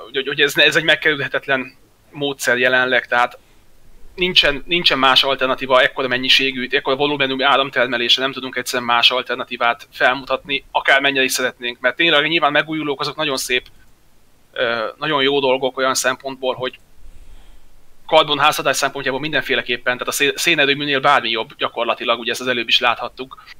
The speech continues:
De még mindig ugye a legutolsó kimutatások szerint ugye még az atomenergia még itt is jobb egy fokkal, egy nagyon pici fokkal. Nyilván, ö, azért nem csak előnyei vannak ennek, hiszen a hasadóanyagot, ami ugye egy reaktorban, mondjuk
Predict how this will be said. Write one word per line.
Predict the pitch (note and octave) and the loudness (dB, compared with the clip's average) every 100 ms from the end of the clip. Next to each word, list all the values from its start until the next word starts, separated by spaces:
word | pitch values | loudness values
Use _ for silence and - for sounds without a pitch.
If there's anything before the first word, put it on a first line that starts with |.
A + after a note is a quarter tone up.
| - - - - - | -20 -20 -20 -20 -4
De | D#3 | 0
még | E3+ D#3+ | 0 0
mindig | E3+ D3+ | 0 -2
ugye | C#3+ C#3 C3+ | -2 4 6
a | C3 C#3+ - - | 8 6 2 -2
legutolsó | D#3+ D#3+ D3 C#3 - | 0 0 0 0 0
kimutatások | C#3+ C3+ C3+ C3 C3+ | -8 -6 -2 -2 -2
szerint | C3+ C3 | -6 -6
ugye | C3+ | -4
még | C#3 | -2
az | C#3+ | -2
atomenergia | C#3 C3 B2+ B2+ C3 | -2 -4 -4 -2 -2
még | B2+ | -2
itt | B2+ - | -4 -2
is | B2 | -2
jobb | A2+ A#2+ | 0 -2
egy | A#2+ - - | -4 -6 -8
fokkal, | C#3+ - - A#2+ | -8 -6 0 2
egy | C3+ | 2
nagyon | D3 C3 | 0 -4
pici | C#3 C3 | -8 -10
fokkal. | C3 - - C3 D3+ - - - - - - | -10 -10 0 0 0 -12 -20 -20 -20 -20 -8
Nyilván, | D3 D3+ B2+ B2+ - _ - | -4 2 2 2 -4 _ -6
ö, | B2 B2 A#2 A#2 A#2 _ _ _ _ - - - _ _ _ - | -2 0 0 0 -4 _ _ _ _ -20 -20 -20 _ _ _ -6
azért | C3+ C3 B2+ - - | 0 0 0 -4 0
nem | C#3 C#3 | 2 4
csak | C3+ | 2
előnyei | B2 B2+ A#2+ | 2 0 0
vannak | A#2 A2+ A#2+ | -2 -2 -2
ennek, | B2 B2+ B2 | -2 -2 -4
hiszen | B2+ C3+ | -4 0
a | |
hasadóanyagot, | C3 C#3+ C3 B2 A#2+ B2 A#2+ | 2 2 2 0 0 -2 -4
ami | A#2+ | -6
ugye | A#2+ A#2 A#2+ A#2 - - _ _ _ _ _ - _ - - _ - _ | -2 2 4 2 -2 -20 _ _ _ _ _ -20 _ -20 -20 _ -20 _
egy | C3+ B2+ | -4 0
reaktorban, | C3 B2 - B2 A#2+ B2 | 4 2 2 -2 -2 -2
mondjuk | B2 A#2+ | -6 -8